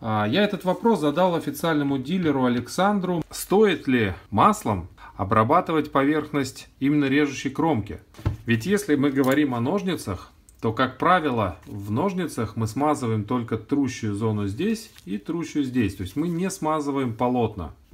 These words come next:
Как же в машинках? На что Александр сказал: «Ты знаешь, есть такая книжечка, это каталог продукции от Вол, где прям конкретно производитель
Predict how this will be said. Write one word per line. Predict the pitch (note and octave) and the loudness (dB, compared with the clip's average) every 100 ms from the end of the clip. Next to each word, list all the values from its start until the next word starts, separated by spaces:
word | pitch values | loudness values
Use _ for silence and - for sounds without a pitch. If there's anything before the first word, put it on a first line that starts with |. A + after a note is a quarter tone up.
| - | 0
Как | B2 B2 | 2 2
же | C#3+ | 2
в | |
машинках? | D3 E3 A#3 F#3+ G#2 - - - | 2 2 2 2 0 -6 -12 0
На | A#2 | 2
что | D3+ A3 | 4 4
Александр | G#3+ G#3 A3+ G#3 | 4 4 2 2
сказал: | E3+ G3 F#3+ F3+ | 0 2 4 4
«Ты | D#3 | 2
знаешь, | E3 A3+ A#3+ G3+ - - - | 2 4 4 0 -2 -6 -6
есть | B2+ F3+ F#3+ | -2 0 0
такая | F#3 F#3+ F#3 | 0 2 2
книжечка, | F3 F#3+ A#3 G3+ D3+ - G#2+ F2+ - _ - | 2 2 2 2 -2 0 0 0 -8 _ -10
это | - B2 C3 | -6 -2 0
каталог | C#3 C3 D#3 C3 G#2+ - - - - | -2 2 4 4 2 -4 -18 -20 -2
продукции | B2 B2 F3+ - E3+ D3 C3 - - | 0 0 -2 -4 -2 -2 -2 -10 -10
от | C3+ A#2+ | -8 -4
Вол, | C3 C3+ A#2+ A2 - - - - - | 0 0 0 -6 -12 -10 -8 -8 -4
где | A#2 C#3 G#3+ F3+ - _ _ | -2 2 2 2 -4 _ _
прям | - F3+ G3 | 0 0 2
конкретно | E3 C#3+ E3+ G3 D#3+ B2 | -2 -2 0 0 0 -2
производитель | A2+ C#3 B2+ C3 C3+ F3+ E3 B2+ | 2 2 2 2 0 -2 0 0